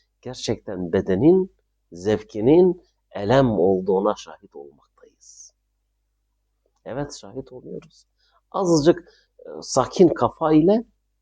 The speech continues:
özümüze doğru indiğimizde bu bedenin her bir zevkinin ne biçim bir felaket olduğunu gerçekten bizzat şahit olmaktayız. İşte ruh marazından dolayı, hastalığından dolayı,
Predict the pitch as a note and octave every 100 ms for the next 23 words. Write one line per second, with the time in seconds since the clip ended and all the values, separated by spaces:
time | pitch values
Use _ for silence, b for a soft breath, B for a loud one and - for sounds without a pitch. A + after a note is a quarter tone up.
0 | _ B2 A2 A#2 A2+ D#3 B2 A#2 C3+ -
1 | G#2+ G2 G2 G#2+ G#2+ - - F#3 - _
2 | _ _ D3 C#3+ D3 B2+ B2 C3 G#2+ E2+
3 | - E3+ D#3 A#2+ C#3 B2 G2+ A2 - B2
4 | D#3 G#3 - _ _ _ _ F#2+ A2 F#3
5 | D3+ B2+ B2 G#2+ G2+ - G2+ G#2 G2 _
6 | - F2+ F#2 F#2 C#3+ G#3 _ _ _ _
7 | A2+ - F2 - E2 E2 B2 A2+ G2+ F2
8 | - E2 F#2 D2 C#2+ C2+ _ _ _ _
9 | - - _ _ _ _ _ _ _ _
10 | _ _ _ _ _ _ _ _ - A#2
11 | A#2 C3 G#2+ G2 F#2+ F#2+ F#2+ F#2 F2 F#2+
12 | F2+ G2+ G2 F#2 F2 E2 E2+ D#2+ - -
13 | F2 D#2+ F2 E2 E2 F2+ E2+ E2 E2 D#2+